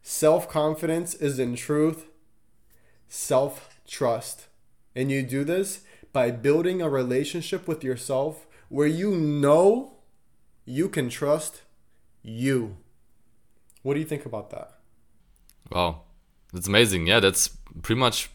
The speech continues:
Speaker 2: put it to the point. Like, it's hard to, to grasp confidence, but I think that's an amazing way to, like, to put it, because that's, like, if you keep the promises you make to yourself, if you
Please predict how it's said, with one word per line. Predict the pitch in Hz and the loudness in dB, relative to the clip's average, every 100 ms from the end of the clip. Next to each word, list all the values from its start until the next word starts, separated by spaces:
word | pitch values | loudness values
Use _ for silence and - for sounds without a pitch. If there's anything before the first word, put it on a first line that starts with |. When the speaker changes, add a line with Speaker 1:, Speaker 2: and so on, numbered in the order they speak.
| - - | -20 -12
Speaker 2:
put | - 120 | 0 0
it | 131 | 0
to | 110 | -2
the | 92 | -2
point. | - 120 165 82 | -4 -6 -4 -2
Like, | 80 82 | -2 -4
it's | 82 - | -6 -4
hard | 98 117 - | 0 0 0
to, | 101 95 - - - - - - | -2 -4 -4 -6 -6 -10 -18 -10
to | 95 | -8
grasp | 87 87 95 104 - - | -4 0 0 0 -6 -8
confidence, | 92 120 92 85 | -6 -4 -4 -6
but | 85 87 | -4 -4
I | 87 | -4
think | - 101 104 95 - - | -6 -6 -6 -10 -14 -10
that's | 92 92 | -6 -4
an | |
amazing | 87 92 98 92 | 0 0 0 0
way | 87 | -2
to, | 80 - 85 82 | -2 -2 -2 -2
like, | 78 78 | -4 -6
to | - 82 | -10 -8
put | - 110 | -2 0
it, | 80 73 | 0 -2
because | 78 80 80 - - - - - - - - | -8 -6 -4 -6 -10 -20 -20 -20 -20 -20 -16
that's, | 87 85 92 - - - - - - - - - - - - - - - - - - - | -4 2 4 4 0 0 -4 -14 -20 -20 -18 -18 -20 -20 -20 -20 -20 -20 -20 -20 -20 -6
like, | 90 | -4
if | 92 | -2
you | 85 | -2
keep | 135 120 | -2 -2
the | |
promises | - 98 101 101 87 | -2 0 0 -2 -2
you | |
make | 87 90 | -2 -2
to | - | -4
yourself, | 82 - 80 80 85 - - - - - - - - | -4 -2 -2 -2 -4 -8 -18 -20 -20 -20 -20 -20 -10
if | 87 82 | -8 -6
you | 85 85 82 80 78 | -2 -2 -2 -4 -6